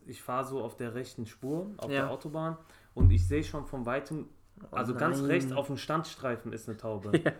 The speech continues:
Speaker 1: Das heißt eigentlich
Speaker 2: Ganz kurz, was macht da, was macht die Taube da?
Speaker 1: Die, ich, die hat da gechillt, die war auf
Speaker 2: Ach
Speaker 1: dem
Speaker 2: so.
Speaker 1: Boden. So. Und dann dachte ich, okay, wenn ich jetzt einfach so weiterfahre und die einfach da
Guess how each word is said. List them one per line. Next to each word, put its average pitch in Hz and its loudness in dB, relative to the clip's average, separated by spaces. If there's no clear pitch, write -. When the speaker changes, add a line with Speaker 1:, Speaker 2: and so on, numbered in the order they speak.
Speaker 1:
Das 123 -2
heißt 180 4
eigentlich 156 2
Speaker 2:
Ganz 190 10
kurz, 196 10
was 165 10
macht 180 4
da, 170 4
was 135 0
macht 151 6
die 156 0
Taube 156 8
da? 202 4
Speaker 1:
Die, 131 -4
ich, - -10
die 120 -2
hat 143 2
da 147 2
gechillt, 131 -2
die 113 -6
war 120 0
auf 139 -4
Speaker 2:
Ach - -8
Speaker 1:
dem 151 0
Speaker 2:
so. 139 2
Speaker 1:
Boden. 113 -2
So. 113 -2
Und 123 -2
dann 135 0
dachte 147 -4
ich, - -14
okay, 135 0
wenn 123 0
ich 156 -6
jetzt 147 -4
einfach 151 -6
so 131 -4
weiterfahre 156 -4
und 123 -6
die 165 0
einfach 151 -4
da 139 0